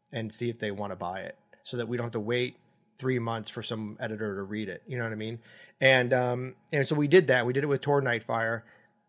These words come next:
Three days later, they replied, they replied to my agent, said, "We want the book." A week after that, they made an offer for, um, it was a six-figure deal for Boys in the Valley and a book to be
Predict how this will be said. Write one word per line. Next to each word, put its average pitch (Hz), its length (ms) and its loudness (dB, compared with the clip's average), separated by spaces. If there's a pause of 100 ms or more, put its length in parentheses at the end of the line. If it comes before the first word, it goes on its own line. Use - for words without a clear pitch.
(100)
Three 160 260 6
days 143 480 6 (480)
later, 127 500 6 (960)
they 131 160 4
replied, 117 480 2
they 120 160 0
replied 120 440 -2
to 113 60 -6
my 117 100 0
agent, 117 280 -2
said, 113 300 -2
"We 120 80 2
want 113 180 -2
the 107 80 -8
book." 101 280 -6 (1300)
A 127 60 -2
week 139 280 0
after 131 300 4
that, 117 420 0 (1080)
they 131 140 4
made 123 220 2
an 120 100 -2
offer 113 380 -2
for, 113 360 -4
um, 110 480 -8
it - 80 -16
was 123 80 -8
a 113 60 -4
six-figure 135 560 0
deal 110 380 -4 (760)
for 127 240 0
Boys 131 320 6
in 143 60 2
the 127 80 2
Valley 117 420 2
and 120 160 -2
a - 20 -4
book 113 300 -2
to 127 140 -2
be 110 340 -4